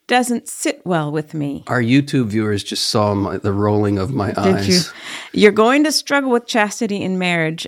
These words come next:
Speaker 1: as well, and the time before marriage is a training ground for chastity within marriage. I do not want to be married to someone because I couldn't control myself beforehand.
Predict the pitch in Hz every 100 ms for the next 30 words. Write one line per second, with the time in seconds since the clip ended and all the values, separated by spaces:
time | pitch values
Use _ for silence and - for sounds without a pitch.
0 | - 165 156 180 233 240 156 - 208 190
1 | 190 220 226 226 - 247 214 233 247 170
2 | 180 - - - 165 175 185 - 247 240
3 | 208 165 139 - - - 160 147 - 165
4 | 165 170 _ 185 180 214 208 160 139 -
5 | - - - - - - _ 147 156 214
6 | 196 - 160 - 160 156 151 151 151 160
7 | - 156 156 147 151 160 151 - - _
8 | 170 - - 160 143 - - - 175 170
9 | 151 151 151 143 - 147 147 - 185 180
10 | - - -